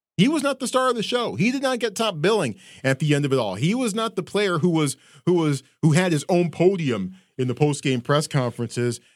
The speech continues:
after things were done on Friday night. Nope. One Bryce was J J Arcega-Whiteside.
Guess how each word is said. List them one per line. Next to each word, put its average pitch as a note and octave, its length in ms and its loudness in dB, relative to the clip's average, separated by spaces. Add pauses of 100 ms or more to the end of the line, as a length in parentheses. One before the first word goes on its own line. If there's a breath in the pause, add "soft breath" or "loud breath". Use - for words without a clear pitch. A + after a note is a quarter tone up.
(100 soft breath)
after B2+ 240 -2
things C#3+ 280 0
were C3+ 120 0
done C#3 200 0
on C3 140 0
Friday G#2 320 -4
night. D#2+ 220 -10 (760)
Nope. B3 260 2 (380)
One A3 180 2
Bryce B3 440 0 (1300)
was C3 140 0
J D3+ 380 -2
J A#3+ 340 0
Arcega-Whiteside. C3 2000 -4